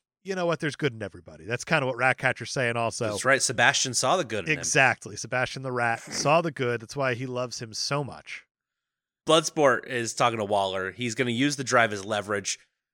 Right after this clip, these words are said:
Speaker 2: He's like, "You gotta release all of us in exchange for us keeping all this still a secret and, uh, and to get us the fuck outta here."
Speaker 1: Yep.
Speaker 2: And she's like, "I told you I'd make a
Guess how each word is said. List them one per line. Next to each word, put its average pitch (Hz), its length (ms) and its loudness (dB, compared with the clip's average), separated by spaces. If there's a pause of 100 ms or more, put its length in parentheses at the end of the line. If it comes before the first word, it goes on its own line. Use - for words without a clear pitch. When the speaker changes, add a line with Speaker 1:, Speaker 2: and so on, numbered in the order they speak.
(100)
Speaker 2:
He's 110 100 -8
like, 110 120 -6
"You 117 80 -6
gotta 156 160 6
release 143 400 4
all 120 180 6
of 113 80 2
us - 320 0 (220)
in 120 120 -2
exchange 113 500 0
for 113 160 0
us 107 160 -2
keeping 113 540 -4
all 120 200 4
this 110 400 -2
still - 280 0
a 104 60 -4
secret 95 440 -4 (440)
and, 101 220 -6
uh, 95 160 -2
and 107 160 -8
to - 80 -8
get 110 160 -4
us 98 100 -8
the - 80 -12
fuck - 220 -6
outta 92 160 -6
here." - 320 -8
Speaker 1:
Yep. 110 520 2 (320)
Speaker 2:
And 113 80 -4
she's 117 160 0
like, 110 100 0
"I 110 80 2
told 131 320 2
you 120 100 4
I'd 101 120 0
make 104 200 -6
a 95 160 -4